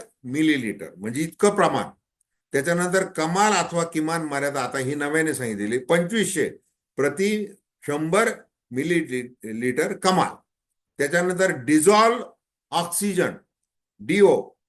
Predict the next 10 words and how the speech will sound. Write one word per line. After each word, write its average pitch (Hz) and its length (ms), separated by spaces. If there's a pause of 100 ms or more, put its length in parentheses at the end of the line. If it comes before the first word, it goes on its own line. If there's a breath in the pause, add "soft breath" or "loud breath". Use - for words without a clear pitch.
(840)
नोंदवली 170 400
गेलेली 185 360
आकडेवारी 180 440
काय? 185 320
आठ 170 340
पॉइंट 160 260
सात 151 320
मिलीग्रॅम 139 640 (440)
प्रति 139 360
लिटर. 170 400